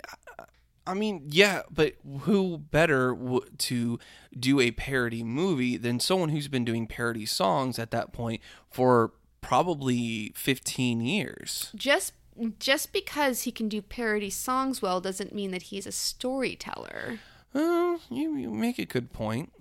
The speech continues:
Speaker 2: No one could do what Weird Al does. Like, he made his name for,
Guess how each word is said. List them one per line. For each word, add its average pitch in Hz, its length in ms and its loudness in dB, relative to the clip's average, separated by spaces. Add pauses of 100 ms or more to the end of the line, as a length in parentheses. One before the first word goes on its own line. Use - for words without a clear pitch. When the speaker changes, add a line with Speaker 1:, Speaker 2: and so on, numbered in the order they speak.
Speaker 2:
No 302 220 8
one 330 180 6
could 220 140 -4
do 233 140 0
what 202 100 4
Weird 190 220 0
Al 165 220 -2
does. - 360 -6
Like, - 140 -6
he 254 340 0
made 220 340 4
his 208 160 -2
name 226 400 4
for, 180 580 -2